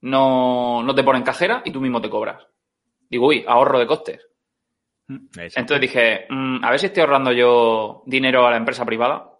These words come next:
Speaker 2: Ahí se pone interesante. Aquí estamos llegando a un punto. Y yo
Speaker 1: Y deja de
Speaker 2: también,
Speaker 1: reci-, y
Speaker 2: también,
Speaker 1: deja de
Speaker 2: también me,
Speaker 1: reciclar.
Speaker 2: yo también me mojo. Eh, he, he reciclado como mucho, ah, el cartón.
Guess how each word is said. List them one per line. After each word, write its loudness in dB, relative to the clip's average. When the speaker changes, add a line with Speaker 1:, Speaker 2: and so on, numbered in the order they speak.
Speaker 2:
Ahí -2
se -12
pone -6
interesante. -12
Aquí -10
estamos -6
llegando -8
a -14
un -18
punto. -14
Y -6
yo 0
Speaker 1:
Y 4
deja 4
de 4
Speaker 2:
también, 0
Speaker 1:
reci-, -2
y 0
Speaker 2:
también, 2
Speaker 1:
deja 2
de 4
Speaker 2:
también 2
me, 2
Speaker 1:
reciclar. -10
Speaker 2:
yo 2
también 2
me 0
mojo. 0
Eh, 0
he, -2
he -2
reciclado -6
como -4
mucho, -4
ah, -8
el -8
cartón. -8